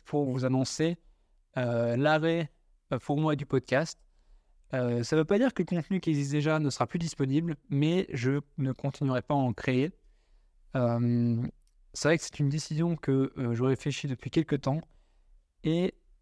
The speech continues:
j'avais besoin de, euh, voilà, j'avais, j'ai d'autres projets que j'ai en tête. Euh, c'est, le podcast, ça me prend du temps et donc dans une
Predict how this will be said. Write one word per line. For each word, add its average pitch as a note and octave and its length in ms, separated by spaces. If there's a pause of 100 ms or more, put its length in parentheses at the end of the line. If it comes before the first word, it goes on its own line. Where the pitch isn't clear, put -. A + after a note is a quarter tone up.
(420)
j'avais D3+ 240
besoin D#3+ 440
de, C#3+ 120
euh, A#2+ 1400 (1080)
voilà, C3 160
j'avais, C3+ 220 (100)
j'ai C#3+ 140
d'autres G3+ 180
projets F#3+ 440
que D#3+ 260
j'ai D3+ 100
en D3+ 120
tête. F3+ 500 (120)
Euh, B2 640
c'est, - 280
le D3 140
podcast, - 340
ça D#3+ 60
me D#3 60
prend - 140
du D#3 120
temps F3 260 (400)
et D3 120
donc E3 280
dans C#3+ 140
une C#3 320